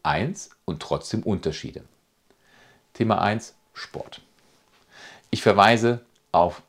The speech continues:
eines meiner Lieblingsvideos. Sport ist und bleibt ein Antidepressiva. Ich kann durch den Sport wirklich den Serotoninspiegel in meinem Körper anheben. Und das ist etwas,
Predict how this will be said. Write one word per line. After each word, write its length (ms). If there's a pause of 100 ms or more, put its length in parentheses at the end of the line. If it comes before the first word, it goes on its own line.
(100)
eines 360
meiner 360 (240)
Lieblingsvideos. 1160
Sport 440 (380)
ist 480
und 200
bleibt 500
ein 140 (100)
Antidepressiva. 1300
Ich 180
kann 240 (420)
durch 220
den 160
Sport 560 (260)
wirklich 640 (380)
den 440
Serotoninspiegel 1400
in 180
meinem 260
Körper 400
anheben. 520 (300)
Und 180
das 180
ist 220
etwas, 380